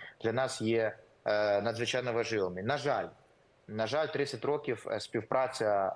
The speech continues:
з державами цього регіону, е, була епізодичною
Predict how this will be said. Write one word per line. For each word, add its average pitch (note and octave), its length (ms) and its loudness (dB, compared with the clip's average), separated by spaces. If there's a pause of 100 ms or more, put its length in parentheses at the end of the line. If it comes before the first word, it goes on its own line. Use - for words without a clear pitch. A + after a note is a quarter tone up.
з F#2+ 260 -2 (420)
державами A2+ 500 -2
цього G#2+ 280 0
регіону, A#2 520 0 (400)
е, G2 540 2
була A#2 420 2
епізодичною A2 760 -4